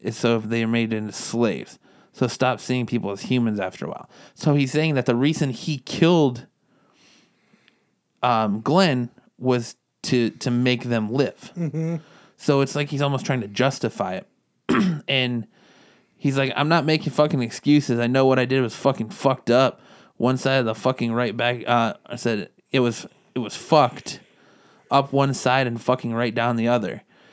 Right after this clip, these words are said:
Speaker 1: He's like, "You helped me see that. You helped me see another way. That's why I sat in your cell.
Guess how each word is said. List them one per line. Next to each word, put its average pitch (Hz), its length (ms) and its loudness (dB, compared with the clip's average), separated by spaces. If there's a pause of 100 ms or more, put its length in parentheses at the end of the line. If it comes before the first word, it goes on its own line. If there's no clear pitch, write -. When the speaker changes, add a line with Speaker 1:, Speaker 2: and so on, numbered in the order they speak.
(140)
Speaker 1:
He's 123 160 -4
like, 113 160 -2
"You 135 200 2
helped 135 320 0
me 123 140 0
see 147 320 0
that. 113 260 0
You 113 160 -2
helped 127 320 -2
me 120 100 0
see 127 400 -2 (300)
another 110 400 2
way. 120 280 2
That's 113 300 -4
why 120 160 2
I 107 60 -2
sat 139 380 0
in 117 120 -2
your 110 160 -2
cell. 110 420 -4